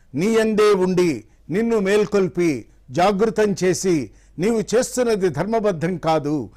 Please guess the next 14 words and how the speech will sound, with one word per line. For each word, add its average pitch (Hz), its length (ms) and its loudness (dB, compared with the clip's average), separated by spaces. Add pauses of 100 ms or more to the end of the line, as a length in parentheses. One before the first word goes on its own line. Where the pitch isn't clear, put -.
(220)
ఇది 185 200 2
అధర్మమైనటువంటిది, 170 1300 -2 (260)
అధర్మ 247 360 0
మార్గం 214 400 0
నుంచి 190 300 -4
నీ 170 160 -2 (100)
చెడు 208 120 0
తలపులు 185 440 -2
తొలగించుకొని 185 800 -4 (280)
సన్మార్గావలంబనం 214 1300 0
చేయమని 180 360 0
చెప్పటానికి 165 680 -2
ఉంటానని 156 640 -2 (100)
చెప్తూ 220 400 -4